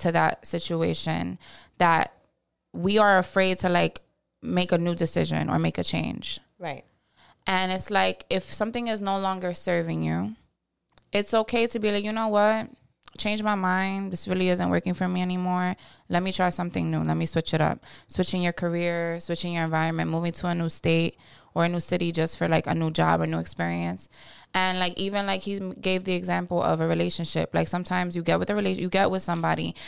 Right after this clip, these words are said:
Speaker 1: and you, within, like, the first couple days, you're already planning your future. You're already saying, "Oh my God, is, are they, is it gonna work? Can I have kids with this person? Are they gonna meet my family? Are they gonna get along with my family? What's gonna happen? How are we,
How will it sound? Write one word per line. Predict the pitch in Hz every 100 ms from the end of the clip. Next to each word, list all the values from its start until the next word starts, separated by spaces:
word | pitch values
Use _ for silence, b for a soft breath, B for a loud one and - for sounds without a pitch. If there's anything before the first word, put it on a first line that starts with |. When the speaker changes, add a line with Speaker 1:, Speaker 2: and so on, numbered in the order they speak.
| B -
Speaker 1:
and | 190
you, | 190
within, | 185 214 233
like, | 233 226
the | 208
first | 220 220 220
couple | 240 233 208
days, | 190 196 196
you're | 180
already | 190 185
planning | - 185 190 185 180
your | 170
future. | - 190 190 190 180 185 202 - B B B B
You're | 196
already | 208 208
saying, | - 208 202
"Oh | 190
my | 190
God, | 190 185
is, | 180
are | - 170
they, | 170
is | 170
it |
gonna | 165 151
work? | 160 175 196 - _ _ _
Can | -
I | 175
have | 151
kids | 190 185
with | 190
this | -
person? | 190 190 190 185 190 B B -
Are | 175
they | 185
gonna | 180
meet | 180
my | 156
family? | 156 175 185 175
Are |
they | 165
gonna | 175 175
get | 165
along | 147 147 170
with | 190
my | 185
family? | 185 180 180 180 180 180 B B
What's | 185 190
gonna | 208 180
happen? | 180 185 190
How | 185
are |
we, | 208